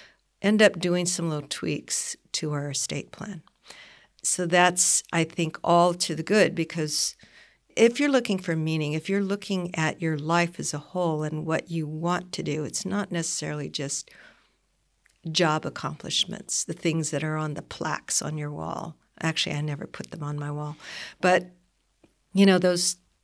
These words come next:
areas that really meant something to you and,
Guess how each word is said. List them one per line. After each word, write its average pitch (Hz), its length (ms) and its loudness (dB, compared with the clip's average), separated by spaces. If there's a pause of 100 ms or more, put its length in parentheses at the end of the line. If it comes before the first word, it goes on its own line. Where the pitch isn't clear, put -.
(440)
areas 185 680 8
that 160 240 0
really 233 400 6
meant 156 300 0
something 151 500 -2
to - 200 -6
you 147 160 -8
and, 143 240 -8